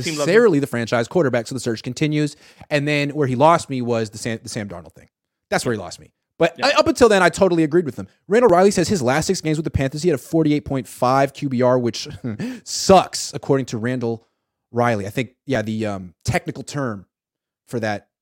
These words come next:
Speaker 2: is sucking. True. Sorry. Nathan says, "I have a feeling Sam Darnold will beat out Trey and start week one. Much more experience, stronger arm, more speed, stronger arm, more speed. He will thrive in Kyle's system."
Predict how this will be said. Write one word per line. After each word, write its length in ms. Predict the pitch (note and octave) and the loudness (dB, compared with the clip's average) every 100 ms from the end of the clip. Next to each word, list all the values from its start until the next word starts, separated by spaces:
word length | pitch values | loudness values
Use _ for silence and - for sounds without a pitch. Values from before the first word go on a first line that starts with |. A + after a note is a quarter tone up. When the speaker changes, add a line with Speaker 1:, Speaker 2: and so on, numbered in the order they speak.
| _ | _
Speaker 2:
is 140 | G#2+ | -10
sucking. 960 | - - - - - - - D3 - F#2+ _ _ _ _ _ _ _ _ _ _ _ | -8 -8 -8 -8 -10 -10 -2 -2 -2 -10 _ _ _ _ _ _ _ _ _ _ _
True. 220 | - F2 - _ _ _ _ _ - | -12 -12 -14 _ _ _ _ _ -12
Sorry. 340 | - F#2 F#2 | -8 -8 -10
Nathan 380 | - C#3+ D3 C#3+ - _ _ _ - - - | 0 0 0 -6 -12 _ _ _ -20 -20 -4
says, 180 | C#3 | 0
"I 60 | C3+ | 2
have 100 | C#3+ | 2
a 60 | C3 | 2
feeling 260 | C3+ C#3 | 2 0
Sam 220 | - C#3+ | 0 0
Darnold 180 | A2+ B2 | 2 0
will 80 | B2+ | 0
beat 140 | A2+ | 2
out 140 | B2 G#2 | 2 0
Trey 180 | - A#2 | 0 -2
and 80 | |
start 160 | A#2 B2 | 2 0
week 120 | G#2 | 0
one. 200 | G2+ A#2 | -4 -4
Much 240 | A2 A2+ - | -2 -4 -4
more 120 | A#2 | -8
experience, 420 | - - A2 A2+ | -8 -8 -6 -6
stronger 340 | - A2 G#2 F#2+ | -6 -6 -6 -6
arm, 280 | A#2+ D3 | -6 -4
more 200 | C#3 A#2+ | -2 -2
speed, 240 | C#3+ - A#2+ | -2 -8 -14
stronger 380 | - - C#4 A#2 | -14 -12 -10 -8
arm, 140 | F#3+ | -6
more 160 | A2 A3 | -4 -4
speed. 480 | - - A#3 F#4+ D#3+ | -6 -8 -6 -4 -4
He 80 | F#3+ | -4
will 100 | F3 | -6
thrive 320 | - G2+ C#3+ | -8 -12 -10
in 40 | D#3+ | -12
Kyle's 260 | G#2 A2+ | -12 -14
system." 220 | - B2 | -14 -18